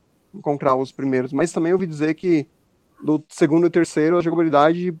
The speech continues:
tipo, piorou, jogabil-, jogabilidade, qualidade. Mas é isso. Falei, falei, não falei muita coisa que preste, mas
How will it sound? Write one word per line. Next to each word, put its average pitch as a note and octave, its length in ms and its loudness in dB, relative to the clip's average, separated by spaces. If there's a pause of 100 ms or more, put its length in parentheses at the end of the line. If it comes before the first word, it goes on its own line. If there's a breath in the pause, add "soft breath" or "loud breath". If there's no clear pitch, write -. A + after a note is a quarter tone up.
(140)
tipo, C#3+ 300 -4 (120)
piorou, D3+ 520 4
jogabil-, B2+ 480 -8
jogabilidade, C#3 720 0
qualidade. B2+ 580 -2 (1000)
Mas F3+ 280 -2
é C#4+ 120 2
isso. C#3+ 340 0 (100)
Falei, F3 300 4
falei, F3+ 260 2
não F#3+ 100 -4
falei F3 200 0
muita E3+ 180 -2
coisa D3+ 440 0
que - 140 -4
preste, D#3+ 380 2
mas G#3 440 -2